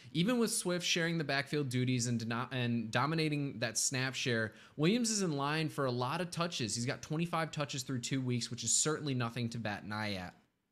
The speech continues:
While more of a floor play than a ceiling swing, he does possess a fairly high ceiling if Swift's ankle injury, you know, flares back up in the middle of the game.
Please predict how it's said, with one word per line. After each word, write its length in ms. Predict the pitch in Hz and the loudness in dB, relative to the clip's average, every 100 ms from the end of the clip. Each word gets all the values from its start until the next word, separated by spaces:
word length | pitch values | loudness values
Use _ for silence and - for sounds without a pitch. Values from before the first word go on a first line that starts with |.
| _ _ _ _ _ _ - - - - | _ _ _ _ _ _ -20 -20 -10 2
While 140 | 147 | 2
more 180 | 156 220 | 4 2
of 80 | 226 | 0
a 60 | |
floor 360 | 220 - 170 170 | -4 -2 2 2
play 320 | 170 151 147 | 2 2 2
than 160 | 143 135 | 2 -2
a 40 | |
ceiling 360 | 127 139 135 127 | 0 0 0 0
swing, 520 | - 117 117 117 117 - _ - _ _ - | 0 2 4 2 0 -10 _ -20 _ _ -4
he 100 | 143 | 0
does 280 | 127 180 | 4 4
possess 360 | 185 185 185 185 | 2 2 4 2
a 60 | 170 | 2
fairly 240 | 185 185 | 2 2
high 160 | 170 165 | 2 2
ceiling 400 | - 180 180 135 | 0 0 0 0
if 220 | 131 131 | 0 2
Swift's 360 | - 147 139 - | 2 2 0 0
ankle 240 | 131 135 | -2 -2
injury, 580 | 123 131 131 127 127 123 - - | 0 0 2 4 4 0 -6 -6
you 120 | 127 | -4
know, 100 | 107 | -2
flares 320 | 104 131 135 | -2 -2 0
back 280 | 120 127 127 | 0 0 0
up 240 | 120 127 131 | -2 -2 0
in 40 | |
the 60 | 120 | 0
middle 240 | 120 120 | 2 0
of 80 | 117 | 0
the 60 | |
game. 400 | 110 131 156 160 | 0 0 2 0